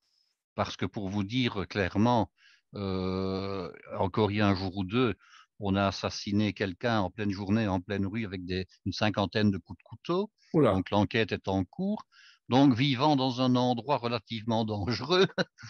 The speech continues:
Speaker 2: Oui, oui, oui.
Speaker 1: euh, je dirais que j'évite, euh, que j'évite d'y aller. Bon, voilà.
Speaker 2: Oui, oui.
Speaker 1: Euh, indépendamment de cela, la fameuse pâtisserie en question est donc une succursale. Alors, comme j'ai pu voir d'après les
Speaker 2: <coughs>
Speaker 1: images, euh,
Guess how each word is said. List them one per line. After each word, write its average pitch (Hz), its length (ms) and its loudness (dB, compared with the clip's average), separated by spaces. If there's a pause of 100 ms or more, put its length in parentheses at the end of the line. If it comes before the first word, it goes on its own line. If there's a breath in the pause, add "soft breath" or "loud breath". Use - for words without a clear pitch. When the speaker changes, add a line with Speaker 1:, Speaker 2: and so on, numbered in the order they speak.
(120)
Speaker 2:
Oui, 123 260 8
oui, - 0 -
oui. 101 160 6
Speaker 1:
euh, 110 320 2
je 120 120 -4
dirais 123 320 -2
que 123 140 -4
j'évite, 110 540 -4
euh, 110 240 -2
que 117 160 -6
j'évite 120 340 -2
d'y 113 160 0
aller. 87 320 0
Bon, 87 140 -4
voilà. 92 240 0 (100)
Speaker 2:
Oui, 87 100 0 (240)
oui. 87 80 -2
Speaker 1:
Euh, 98 320 0
indépendamment 123 760 2
de 87 40 -8
cela, 170 220 -4
la 151 100 -2
fameuse 95 360 -6
pâtisserie 90 500 -8
en 87 100 -2
question 160 500 -4 (280)
est 95 60 -4
donc 110 240 0
une 92 100 0
succursale. 147 680 -4 (480 soft breath)
Alors, 101 300 0
comme 175 200 0
j'ai 165 160 2
pu 170 180 -4
voir 127 500 2
d'après 123 500 -2 (220)
les 92 200 -2
Speaker 2:
<coughs> 104 160 4
Speaker 1:
images, 113 540 2
euh, 90 240 -6